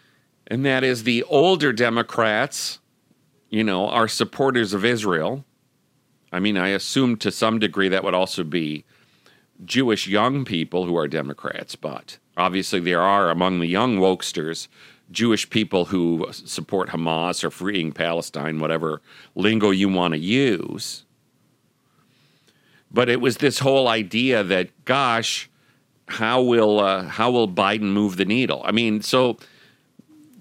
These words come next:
Tamara Keith was on there. One of the people around the office today said, "Who's Tamara Keith?" Well, she is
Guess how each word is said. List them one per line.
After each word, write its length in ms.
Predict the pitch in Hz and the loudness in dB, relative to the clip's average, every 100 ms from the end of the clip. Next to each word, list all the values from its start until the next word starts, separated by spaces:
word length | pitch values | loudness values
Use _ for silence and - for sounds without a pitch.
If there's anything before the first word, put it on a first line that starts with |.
| - | -4
Tamara 460 | 156 190 208 123 | 0 2 4 2
Keith 380 | - - 220 214 | 2 -2 0 2
was 200 | 113 107 | 0 2
on 240 | 92 82 82 | 2 2 0
there. 200 | 82 95 | -2 0
One 160 | 107 | 0
of 60 | 110 | 0
the 100 | 82 | -2
people 380 | - 92 87 80 | -2 -6 -4 -4
around 220 | 80 80 | -4 -4
the 100 | 80 | -4
office 320 | 80 - - | -4 -6 -8
today 240 | 80 73 | -6 -6
said, 220 | 71 - - | -8 -10 -8
"Who's 240 | 117 - | -8 -8
Tamara 360 | - 101 120 90 | -8 -8 -6 -8
Keith?" 440 | - 92 - - | -8 -10 -10 -6
Well, 180 | 85 87 | -2 -2
she 240 | - 139 | -2 -2
is 180 | 123 | -2